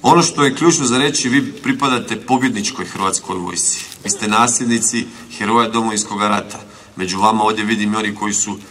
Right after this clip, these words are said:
sigurno i bili pripadnici za vrijeme Domovinskog rata oružanih snaga. Vi mladi koji ste, vi ste njihovi nasljednici. Nasljednici ste najvećih heroja Domovinskog rata,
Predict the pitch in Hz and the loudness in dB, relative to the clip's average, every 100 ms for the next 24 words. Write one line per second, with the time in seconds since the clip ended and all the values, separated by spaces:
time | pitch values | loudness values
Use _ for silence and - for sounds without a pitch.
0 | - - 117 104 104 101 117 101 85 - | -8 -4 -2 0 0 2 2 2 -2 -6
1 | 92 90 82 - 82 - - 90 98 110 | -4 -4 -4 -6 -6 -12 -10 -2 0 2
2 | 104 92 92 - 92 92 92 82 85 85 | 2 0 -2 0 0 0 0 -4 -2 -4
3 | - - - - - - 107 110 120 127 | -4 -8 -10 -14 -20 -4 2 4 6 6
4 | 120 120 127 120 - 113 104 - 117 113 | 4 2 4 2 2 -2 -2 -2 0 0
5 | 107 110 104 104 98 92 90 - 101 - | -2 -6 -4 -2 -2 -2 -2 -4 -6 -8
6 | - 92 98 98 90 - 95 98 104 104 | -2 0 0 -2 -2 -2 -2 -2 0 -2
7 | 104 90 - - - - - 110 107 113 | -4 -8 -12 -18 -18 -20 -8 -2 2 4
8 | 110 107 110 104 - 98 104 120 - 123 | 2 2 0 0 -2 0 2 2 2 -2